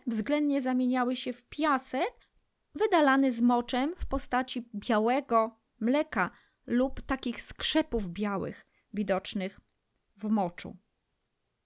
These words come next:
Następnie wielu lekarzy na całym świecie wypróbowało tę metodę i doszli do wniosku, że najlepsze wyniki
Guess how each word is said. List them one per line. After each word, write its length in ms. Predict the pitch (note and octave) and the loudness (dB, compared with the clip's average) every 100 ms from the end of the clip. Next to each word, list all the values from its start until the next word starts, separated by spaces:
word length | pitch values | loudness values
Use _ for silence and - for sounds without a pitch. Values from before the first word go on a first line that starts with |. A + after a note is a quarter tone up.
| _ _ _ - | _ _ _ -8
Następnie 600 | B3 - D#4 E4+ - C4 | -6 -2 -2 0 0 0
wielu 300 | G#3+ G4 G#4+ | 0 2 2
lekarzy 440 | D4 C4 C#4 C4+ | 2 0 -2 0
na 140 | A#3+ A#3 | 0 0
całym 260 | F4 G#4 | -2 -2
świecie 540 | E4 - A3 G#3 B3 C4 - _ A3+ | -4 -2 -2 -2 -4 -4 -8 _ -2
wypróbowało 720 | D#4+ - C#4+ D4+ D#4+ E4 B3 | 2 2 4 4 4 4 2
tę 300 | A#3+ A3 G#3+ | 0 -4 -2
metodę 600 | A3+ A3+ A3 F3+ F3 A3+ F4 - _ _ _ _ _ _ _ | -2 -4 -4 -6 -4 -4 -4 -10 _ _ _ _ _ _ _
i 160 | C4 A3+ | -4 -2
doszli 440 | G3 F4+ - F4 | 2 2 4 0
do 140 | B3 C4 | 2 2
wniosku, 580 | A#3+ G#3 G#3 - D4 - | 2 0 -4 -4 -6 -4
że 200 | A3 C4+ | 0 2
najlepsze 600 | C4+ C#4 D#4+ F4+ - F4+ | 4 4 2 0 -2 0
wyniki 720 | B3+ A#3+ A#3 A#3+ - D4+ | 2 2 2 -4 -6 -8